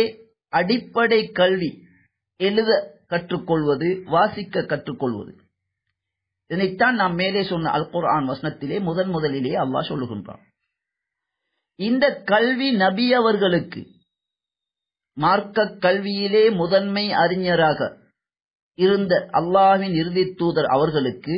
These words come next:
இந்த உலக கல்வியிலே அடிப்படை அறிவு கூட கிடையாது, எழுத தெரியாது, வாசிக்க தெரியாது.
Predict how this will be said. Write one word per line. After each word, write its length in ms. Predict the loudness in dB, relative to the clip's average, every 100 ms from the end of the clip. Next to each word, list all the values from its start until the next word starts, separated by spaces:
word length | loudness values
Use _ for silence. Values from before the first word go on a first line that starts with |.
| -6 -10 -20 _ _ _ -8
இந்த 200 | 0 2
உலக 380 | 2 2 4 2
கல்வியிலே 800 | 2 2 0 0 -2 -2 2 2
அடிப்படை 840 | 4 2 0 -2 -4 -2 2 4 4
அறிவு 340 | 4 2 2 2
கூட 320 | 4 2 0
கிடையாது, 540 | -2 -2 0 0 0
எழுத 360 | -2 0 0 -2
தெரியாது, 600 | -2 -4 0 2 2 2
வாசிக்க 440 | 0 0 -2 -6
தெரியாது. 480 | -6 -6 -6 -8 -12